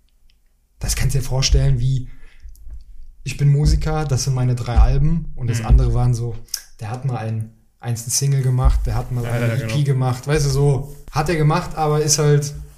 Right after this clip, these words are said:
Speaker 2: Ja.
Speaker 1: ist nicht der Kern.
Speaker 2: Eine Frage, die mir dazu einfällt, wenn ich an das zweitausenddreizehn erschienene Buch
Speaker 1: Ja.
Speaker 2: denke, Marken müssen bewusst Regeln brechen, um anders zu sein.
Speaker 1: Boah, das ist
Speaker 2: Das
Speaker 1: auch lang her, ey.
Speaker 2: postulierst du ja.
Speaker 1: Ja.
Speaker 2: Welche Regeln hast du denn in deinem Leben gebrochen?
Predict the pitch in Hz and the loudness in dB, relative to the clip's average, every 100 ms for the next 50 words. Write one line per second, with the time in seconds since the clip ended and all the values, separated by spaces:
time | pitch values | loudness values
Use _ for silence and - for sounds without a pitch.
0 | - - - - _ _ _ _ _ _ | -20 -20 -20 -20 _ _ _ _ _ _
1 | _ _ _ _ 120 - - 147 - - | _ _ _ _ -10 -6 -2 2 2 2
2 | 104 95 - - - - - - - - | 0 -2 -6 -12 -18 -20 -20 -20 -20 -20
3 | - 135 160 147 160 175 165 156 151 131 | -8 -4 -4 -4 -4 -4 -4 -6 -6 -6
4 | 147 - 180 190 - 175 131 131 131 131 | -6 -6 -8 -8 -10 -6 -6 -4 -6 -8
5 | - 135 127 123 - - 127 123 120 117 | -8 -8 -6 -4 -4 -6 -6 -6 -6 -6
6 | 120 143 - 151 143 - 147 143 131 139 | -6 -6 -6 -8 -8 -6 -6 -6 -4 -6
7 | 143 107 104 - - - 135 139 139 123 | -4 -4 -6 -8 -8 -6 -6 -6 -6 0
8 | 123 - 131 120 123 117 113 135 - 135 | 4 4 4 2 -2 -4 -6 -6 -6 -4
9 | 131 147 131 127 - 123 110 131 139 120 | -4 -4 -4 -6 -6 -8 -6 -4 -4 -4
10 | - 110 107 110 151 98 101 110 120 110 | -4 -6 -6 -4 -4 -6 -8 -8 -6 -6
11 | 104 92 107 104 101 120 - 117 117 127 | -6 -6 -10 -10 -10 -8 -6 -4 -4 -4
12 | - 143 135 143 165 110 110 - - _ | -4 -6 -6 -6 -4 -4 -6 -10 -20 _
13 | _ _ _ _ _ _ _ _ _ 139 | _ _ _ _ _ _ _ _ _ -6
14 | 147 151 143 143 127 - 127 135 120 120 | -4 -4 -4 -4 -4 -4 -6 -6 -6 -4
15 | 120 104 107 110 110 - 113 131 | -4 -6 -10 -10 -12 -14 -16 -16